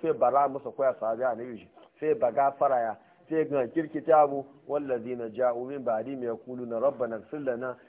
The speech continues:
wa li ikhwanina allazina sabaquna bil iman." Ya bugo yanzu lagin tarawun ga gani da ya ce sahabi Annabi sallallahu alaihi wasallam jo mu. Sai defend ya sahabi Annabi sallallahu alaihi wasallam shi. Da na ga ji su, ji sahabi Annabi mutu na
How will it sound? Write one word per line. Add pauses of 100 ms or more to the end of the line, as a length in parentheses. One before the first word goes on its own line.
(140)
wa
li
ikhwanina
allazina
sabaquna
bil
iman." (460)
Ya
bugo
yanzu
lagin
tarawun
ga
gani
da
ya
ce
sahabi
Annabi
sallallahu
alaihi
wasallam
jo
mu. (340)
Sai
defend
ya
sahabi
Annabi
sallallahu
alaihi
wasallam
shi. (220)
Da
na
ga
ji
su,
ji
sahabi
Annabi
mutu
na